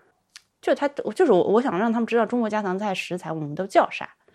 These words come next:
因，因为我觉得很奇-，我，我一直以来，就从小到大就是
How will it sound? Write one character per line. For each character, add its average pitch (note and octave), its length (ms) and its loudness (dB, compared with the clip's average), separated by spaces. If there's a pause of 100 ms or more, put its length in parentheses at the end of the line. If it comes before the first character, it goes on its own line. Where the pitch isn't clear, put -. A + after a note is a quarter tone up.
(480)
因， A#3+ 720 0
因 D4+ 160 2
为 E4 600 4 (1200)
我 C4 120 2
觉 B3 140 4
得 G#4 80 6
很 F#3+ 240 0
奇-， - 320 -8
我， G#3 280 4
我 G3+ 160 4
一 A3+ 100 0 (180)
直 F3 240 -2
以 G3 140 2
来， A#2 160 -2
就 G3+ 100 -2
从 G#3+ 320 0
小 A#3+ 220 0
到 A3 160 0
大 G3+ 200 -2
就 F#3 120 -2
是 F3+ 160 -6